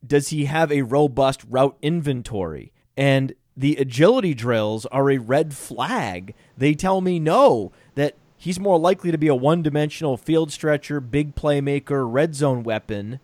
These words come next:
than he is an every down contributor in the N F L. When we look at his comps, they are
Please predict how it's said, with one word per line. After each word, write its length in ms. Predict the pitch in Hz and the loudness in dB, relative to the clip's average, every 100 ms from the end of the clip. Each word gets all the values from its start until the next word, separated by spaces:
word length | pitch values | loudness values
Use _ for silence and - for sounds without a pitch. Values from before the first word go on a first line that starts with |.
| _ _ | _ _
than 200 | - 139 | -4 -2
he 180 | 139 135 | 2 4
is 420 | 131 131 120 - _ _ - | 4 4 0 -10 _ _ -6
an 160 | 139 139 | -6 0
every 260 | 147 147 | 0 0
down 300 | 143 139 139 | 0 0 0
contributor 680 | 131 127 - 160 156 127 123 | -2 -6 -2 2 4 4 2
in 240 | - 135 | 2 0
the 160 | 139 139 | 2 2
N 120 | 131 | 2
F 200 | 131 120 | 0 0
L. 340 | 185 202 110 - _ - | 0 0 -2 -8 _ -6
When 180 | 135 151 | 0 2
we 100 | 147 | 4
look 260 | 135 190 - | 4 2 2
at 80 | |
his 160 | 156 127 | 0 -2
comps, 760 | - 165 185 170 117 - - - _ _ | -8 -4 0 0 -2 -8 -18 -20 _ _
they 380 | 120 151 170 170 | 0 2 2 2
are 580 | 135 131 127 123 117 | 0 0 0 0 -2